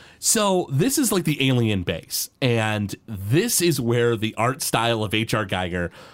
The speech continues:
really, really shines because it is just horrendous and vile and disgusting looking. There's, like, it, it, you're, like, essentially, like, almost in a living thing.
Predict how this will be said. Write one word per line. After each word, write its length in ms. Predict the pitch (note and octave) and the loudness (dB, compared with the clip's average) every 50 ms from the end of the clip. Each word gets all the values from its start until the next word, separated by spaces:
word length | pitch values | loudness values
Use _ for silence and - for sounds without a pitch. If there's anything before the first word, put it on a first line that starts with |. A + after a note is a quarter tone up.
| - - - - _ | -20 -20 -20 -20 _
really, 540 | - A2+ A2+ A#2+ B2+ D#3 F3+ F#3 F#3+ F#3 E3+ | -10 -6 -2 0 2 4 4 4 4 4 4
really 340 | D3 C#3+ C#3 D3+ C#3+ C3+ B2 | 4 4 2 4 4 2 2
shines 540 | - - - B2+ A#2 A2 G#2+ G2+ G2 G2+ G#2 | 2 2 2 2 2 2 0 -2 -2 -4 -6
because 260 | G#2 G2 C3+ C3 C3 | -4 -2 -2 -2 0
it 120 | - D3+ D3+ | 0 2 2
is 180 | D3 C3 - | 2 2 0
just 220 | - C3+ A#2+ - - | 0 -2 -2 -2 -4
horrendous 1040 | - - - B2 A#2 G#2+ G#2 G#2 G#2+ B2+ B2+ C#3 C3+ B2+ B2 G#2+ - - - - - - - - - - - - | -6 -2 -2 0 0 -2 -2 -2 0 2 4 4 4 4 2 2 0 -2 -4 -4 -8 -14 -20 -20 -20 -16 -8 -4
and 280 | G#2+ G#2 G2+ G2 F#2 - _ _ _ - | -2 0 0 0 -2 -4 _ _ _ -2
vile 800 | C3 A#2 G#2 G2+ G#2+ B2+ A2+ A2 A#2+ A#2+ A#2 A2 G2+ G2 G2+ G#2+ | -2 -2 -2 -2 0 0 2 2 2 2 2 0 0 -2 -2 -2
and 140 | A2+ G#2 F#2 | -2 -2 -2
disgusting 760 | - G2 - - - - - A#2+ A2+ - - - A2 F#2+ F#2 | -2 -2 0 0 0 0 0 0 -2 0 -2 -2 -2 -2 -2
looking. 300 | F2 D#2+ - - E2+ F2 | -4 -6 -6 -6 -4 -2
There's, 200 | G2 G2 F#2+ - | -2 -2 -2 -2
like, 180 | A2+ A2 A2 | -4 -2 0
it, 300 | D3 E3 F3 F3 G3 F3+ | 0 0 0 0 -2 -4
it, 60 | E3+ D#3+ | -4 -2
you're, 180 | E3+ F3+ F#3+ | 0 0 2
like, 220 | F#3 F#3 D#3+ D3 E3 | 2 0 0 0 -2
essentially, 380 | D3+ - - A3+ A3 - A3+ G3 | -2 0 -2 -2 -2 0 0 2
like, 160 | D#3 C3 B2+ | 2 0 0
almost 280 | C#3+ C#3+ C#3+ B2+ A2+ - _ - | 0 0 0 0 -2 -2 _ -2
in 240 | C3+ B2+ B2+ A#2 A2 | 0 2 2 2 2
a 40 | |
living 520 | G#2 G2 G2 G2+ A#2 A2+ G#2+ G#2+ G2 F2+ E2+ | 0 0 0 0 0 2 0 0 -2 -2 -6
thing. 480 | - - - G#2+ G2 E2+ D2 - - | -6 -4 -2 -2 -2 -2 -4 -10 -20